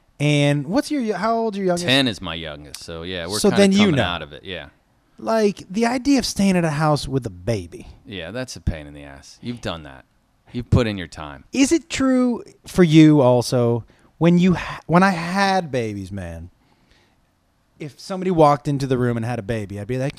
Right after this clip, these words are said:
Speaker 1: "Oh, look, a baby." But now, since I don't have babies, if somebody walks into the room with a baby, I'm like, "Fuck, a baby."
Speaker 2: No, I've always hated other people's children.
Speaker 1: It, right?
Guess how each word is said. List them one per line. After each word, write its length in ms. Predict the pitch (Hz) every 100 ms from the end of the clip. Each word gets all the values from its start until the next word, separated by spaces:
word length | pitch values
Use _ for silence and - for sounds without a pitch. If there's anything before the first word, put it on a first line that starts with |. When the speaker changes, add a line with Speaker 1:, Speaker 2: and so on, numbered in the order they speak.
| -
Speaker 1:
"Oh, 260 | 202 208 202
look, 180 | 208 214
a 60 |
baby." 920 | 185 208 214 202 196 190 180 170 160 - - - _
But 100 | -
now, 320 | 156 175 180 180
since 220 | - 139
I 60 |
don't 320 | 117 135 143 147
have 140 | 147
babies, 500 | 147 147 151 156 - _ _ _ _
if 60 |
somebody 320 | - 175 196 196
walks 260 | 175 160
into 120 | 160 143
the 40 |
room 120 | 139
with 80 | 123
a 20 | 107
baby, 320 | 123 123 98
I'm 100 | 104
like, 140 | 92 _ _ _ -
"Fuck, 340 | 254 - -
a 60 | 95
baby." 600 | 98 - 240 240 160 92
Speaker 2:
No, 80 | 82
I've 240 | 98 95
always 420 | 98 92 90 90 85
hated 320 | 90 82 82
other 160 | 80 80
people's 360 | 87 82 80
children. 520 | - 85 80 80 73 - _ -
Speaker 1:
It, 140 | 220 202
right? 440 | 208 330 392 -